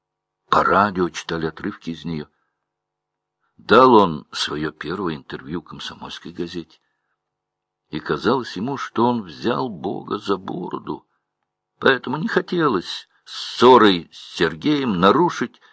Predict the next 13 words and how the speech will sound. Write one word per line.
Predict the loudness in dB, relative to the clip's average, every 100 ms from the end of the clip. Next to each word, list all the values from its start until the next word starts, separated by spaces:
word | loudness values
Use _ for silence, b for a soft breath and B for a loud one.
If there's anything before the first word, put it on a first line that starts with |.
| _ -16
бурный | -4 -2 -2 -2 -6
подъём | -4 -6 -6 -4 -2 -2
наверх, | -2 -2 0 -2 -4 -12 -12
туда, | -12 2 4 4 2
где | -4 -2
его | 2 2 2 0
ждёт | -6 -6 -6 -4
настоящая | -8 -4 -6 -4 -8 -12 -10 -8 -8
жизнь, | -6 -6 -6 -16 _ _ _ _ _ _ -14
где | -6 -2 -2
ждёт | 0 2 2 2
подлинное | 4 4 2 -10 -6 -6 -6
счастье. | -10 -2 2 2 0 -14 -20